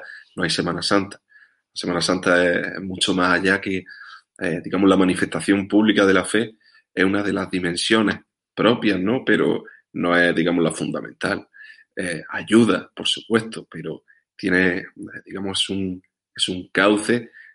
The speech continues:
de, de transmisión de la fe. Eh, pero lo fundamental es la, la participación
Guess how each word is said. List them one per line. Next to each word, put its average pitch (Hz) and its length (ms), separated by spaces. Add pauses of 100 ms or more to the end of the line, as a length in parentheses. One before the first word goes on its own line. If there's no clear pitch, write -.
de, - 320
de 95 120
transmisión 92 640
de 90 60
la 87 120
fe. 95 280 (680)
Eh, 82 400
pero 87 140
lo 85 100
fundamental 87 680
es 95 240
la, 87 340
la 85 100
participación 98 880